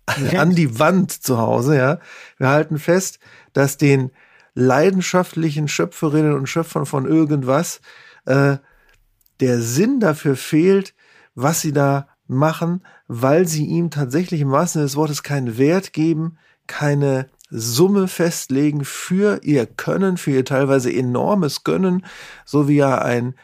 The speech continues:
Speaker 2: Fußballer, wenn man das mal ausrechnet, an der Spitzenklasse pro Pass wahrscheinlich fünfundzwanzigtausend Euro <laughs> verdient, ähm, weil sie ihr Können nicht messbar machen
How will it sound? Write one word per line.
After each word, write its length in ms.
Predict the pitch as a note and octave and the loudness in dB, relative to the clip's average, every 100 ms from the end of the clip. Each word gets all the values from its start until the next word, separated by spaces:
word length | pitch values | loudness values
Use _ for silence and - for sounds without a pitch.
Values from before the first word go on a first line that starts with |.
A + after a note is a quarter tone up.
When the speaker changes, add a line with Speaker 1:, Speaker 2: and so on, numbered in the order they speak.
| _ | _
Speaker 2:
Fußballer, 720 | - F3 G3+ - D3 D3 C#3+ | -6 -2 -2 0 0 2 2
wenn 120 | C3+ | 0
man 120 | C3+ | 0
das 160 | C3 C3 | -2 -2
mal 120 | B2+ | 0
ausrechnet, 640 | A#2 D#3+ - D3+ D3 C#3+ - | 0 -2 -2 -4 -4 -6 -4
an 160 | C3+ | -2
der 100 | B2 | -2
Spitzenklasse 920 | B2 - E3+ - D3+ C3+ C#3+ C#3 D3 C3 | -4 -8 -8 -6 -6 -4 -4 -4 -4 -10
pro 240 | - B2+ | -8 -8
Pass 400 | - G3 - - | -4 -4 -4 -6
wahrscheinlich 520 | A#2 A2+ A2+ A2 A2 | -6 -4 -2 -2 -4
fünfundzwanzigtausend 920 | - A2+ A2 A#2 G#2 A2 - C3+ B2 A#2+ | -6 -8 -4 -6 -6 -12 -8 -6 -4 -6
Euro 340 | A#2 - B2+ | -8 -8 -12
<laughs> 40 | - | -12
verdient, 800 | - B2+ A2+ - C#3+ E3 F3 - - - - - | -10 -8 -8 -6 -4 -4 -6 -8 -16 -16 -16 0
ähm, 360 | D3 C#3+ C#3+ - - - - | 2 2 0 -6 -20 -20 -10
weil 180 | - C#3 | 0 2
sie 160 | C#3+ D3+ | 2 2
ihr 80 | C3+ | 0
Können 480 | - G3 G#3 G#3+ | 2 4 6 6
nicht 240 | F3 E3 D3+ | 6 2 2
messbar 840 | D3 C#3+ G3 - - D3+ C3+ C3+ | 2 4 4 2 -4 0 2 2
machen 580 | C3 B2 B2+ E3 F#3 A#3 | 2 0 0 0 -2 -4